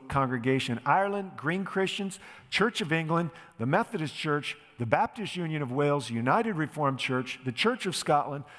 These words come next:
the Union of Wales Independents, and the Church in Wales. And the interesting thing is they were hoping for seven,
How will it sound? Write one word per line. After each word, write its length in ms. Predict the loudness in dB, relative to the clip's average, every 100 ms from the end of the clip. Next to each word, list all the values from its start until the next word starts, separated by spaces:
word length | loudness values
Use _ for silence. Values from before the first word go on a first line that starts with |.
| -10 -2
the 100 | 2
Union 340 | 4 4 4
of 100 | 4
Wales 520 | 4 4 4 2 -2 -4
Independents, 720 | -2 0 2 2 2 0 -4 -6 -16 -20 -6
and 220 | -2 0 -2
the 120 | -4
Church 600 | 0 2 2 2 -4 -6 -12 -20 _ 0
in 260 | 2 4
Wales. 520 | 4 4 4 -4 -12 -18 -20 -20 -20 _ 0
And 260 | 0 0 -4
the 160 | 0 2
interesting 500 | 4 4 2 -2 0
thing 200 | 0 2
is 220 | 2 2
they 120 | 2
were 140 | 2
hoping 440 | 2 2 0 -8 -10 -18 -20 _
for 480 | -2 4 6 4 0 -4 -20 -8
seven, 540 | -2 2 2 0 -6